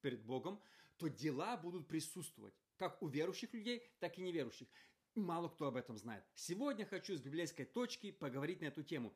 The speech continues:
Тита, третья глава, пятый стих. «Он спас нас не по делам праведности, которые бы мы сотворили, а по своей милости, банию возрождения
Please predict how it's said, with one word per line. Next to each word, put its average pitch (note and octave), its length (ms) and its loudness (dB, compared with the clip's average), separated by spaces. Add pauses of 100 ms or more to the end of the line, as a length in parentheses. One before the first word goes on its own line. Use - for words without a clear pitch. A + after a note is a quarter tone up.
Тита, B3+ 420 2 (160)
третья F3+ 320 2
глава, F3+ 460 0 (180)
пятый E3+ 320 2
стих. - 300 -4 (380)
«Он A#3+ 240 4
спас F#3 480 0
нас D3+ 320 -2 (240)
не E3 180 4
по F3+ 160 2
делам F#3+ 340 2
праведности, F3 720 0
которые F#3 760 -2
бы D#3 240 4
мы E3 200 2
сотворили, F3 800 0
а D#3 80 0
по E3 160 -4
своей E3 380 0
милости, F3 760 2 (240)
банию F#3+ 460 0
возрождения D#3+ 880 0